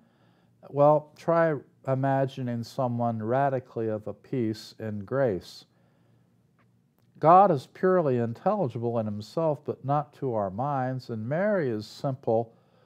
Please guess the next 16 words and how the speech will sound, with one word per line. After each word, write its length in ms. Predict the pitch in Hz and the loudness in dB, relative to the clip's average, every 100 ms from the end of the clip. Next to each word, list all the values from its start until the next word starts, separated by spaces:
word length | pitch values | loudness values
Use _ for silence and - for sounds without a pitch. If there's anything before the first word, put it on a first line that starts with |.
| _ _ - | _ _ -4
with 200 | 143 139 | -4 -4
a 60 | |
simplicity 800 | 135 - 135 - 160 151 147 127 | -8 -6 -8 -4 -4 -2 -4 -2
analogous 840 | 117 113 139 214 254 143 107 101 - | 0 0 0 0 0 -2 -4 -8 -10
to 140 | 110 | -10
God's, 600 | 95 131 143 120 123 120 - | -6 -2 0 0 -2 -6 -8
and 260 | 135 139 | -6 -6
we 160 | 139 160 | -6 -8
simply 500 | 160 - 139 - 135 | -10 -14 -12 -10 -10
don't 320 | 120 120 123 | -6 -8 -8
know 160 | 117 117 | -8 -8
what 320 | 107 101 - | -6 -10 -10
to 120 | - | -14
do 280 | 107 127 127 | -10 -6 -6
with 240 | 104 82 - | -6 -10 -12
that. 240 | - 62 | -14 -16